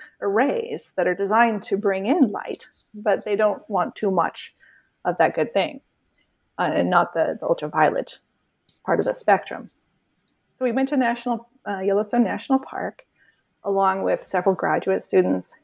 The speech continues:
and the Doctor Kassenholz, the, the principal investigator or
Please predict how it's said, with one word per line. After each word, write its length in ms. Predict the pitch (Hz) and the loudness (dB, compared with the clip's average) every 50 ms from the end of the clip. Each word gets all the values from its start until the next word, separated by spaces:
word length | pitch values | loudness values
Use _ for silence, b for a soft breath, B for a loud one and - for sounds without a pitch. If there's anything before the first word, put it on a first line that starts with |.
| _ _ _ _ - | _ _ _ _ -6
and 340 | 202 196 190 196 202 196 190 | -4 0 0 2 0 0 0
the 380 | 202 196 185 185 180 185 185 - _ _ _ _ _ _ _ _ _ _ _ _ _ - | 2 2 2 2 0 -2 -6 -10 _ _ _ _ _ _ _ _ _ _ _ _ _ -4
Doctor 220 | - - - - | -4 -2 -2 -4
Kassenholz, 760 | - - - - - - - - - - - - - - - | -2 0 -2 -2 0 -2 -4 -2 2 4 4 4 4 2 0
the, 160 | - 143 147 - | 0 0 0 0
the 80 | - | -4
principal 420 | - - 180 - - 202 - - 196 | -6 -6 -8 -10 -10 -10 -6 -4 -2
investigator 800 | 208 220 202 180 185 - - 196 185 175 180 175 190 214 202 | 0 2 2 0 0 -2 -4 -4 -2 0 0 2 2 2 2
or 240 | - 185 143 175 | 0 -2 -4 -6